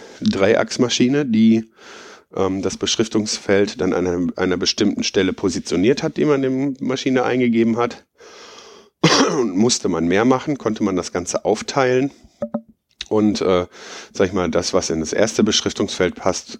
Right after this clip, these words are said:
gravieren und dann entsprechend eine Strecke in X und Y, äh, äh, äh, verfahren und dann, äh, an einer anderen Stelle weitermachen. Und, äh, ich sag mal, da wäre dann für Bastler ja dann auch wieder,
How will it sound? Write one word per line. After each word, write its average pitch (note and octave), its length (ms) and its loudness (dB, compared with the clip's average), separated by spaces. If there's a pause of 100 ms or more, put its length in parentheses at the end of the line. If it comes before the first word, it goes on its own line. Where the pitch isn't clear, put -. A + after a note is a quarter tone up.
gravieren G2+ 560 2
und F#2+ 160 -2
dann F2+ 180 -2
entsprechend - 680 -4 (800)
eine F2+ 200 -2
Strecke F2+ 580 2
in E2+ 180 2
X - 240 -4
und F2 140 0
Y, F2 640 2 (580)
äh, E2+ 260 -2 (1200)
äh, - 20 -10
äh, E2+ 320 -4 (400)
verfahren G#2 680 0
und G2+ 200 -2
dann, G#2 400 6
äh, - 120 -2
an F#2+ 380 0
einer F2 200 0
anderen F#2+ 220 0
Stelle F2+ 320 0
weitermachen. G#2 560 2 (800)
Und, F#2+ 340 0
äh, F2 320 2 (1040)
ich - 120 -6
sag F#2 120 -4
mal, F#2+ 120 2
da G#2+ 300 4
wäre G#2+ 220 4
dann A2 180 4
für G2+ 300 -2
Bastler G2 420 -2
ja G2+ 160 0
dann G2 200 0
auch - 240 -2
wieder, D#2 360 0